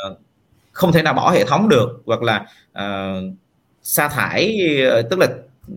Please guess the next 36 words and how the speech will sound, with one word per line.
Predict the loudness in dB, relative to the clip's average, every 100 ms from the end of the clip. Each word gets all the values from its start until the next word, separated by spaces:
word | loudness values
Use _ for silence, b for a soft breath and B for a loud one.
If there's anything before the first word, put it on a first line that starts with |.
| -12 -14 _
cho | 0 4
thôi | 4 4 2
những | 0
người | 2
lao | 2
động | 2
đó | 2 0
thì |
không | -2 -2
biết | 0 0
là, | -2 -4 B B B
là | -6
sau | -2 0
này | 0 0
có | 0
thể | 0 -2
là | -2 -2
quy | 0
động | 0 0
lại | -2
không | -2 -2
á. | -6 _ _
Thì | -6
kinh | -2
nghiệm | 0 -2
của | 0
tôi, | 0 0
tôi, | -4 -6 -14 _ _ _ _ _ _ _ -4
nó | 0
không | 2
phải | 0 0
là |
vấn | -2 0
đề |
pháp | 0 2
lý, | 2 2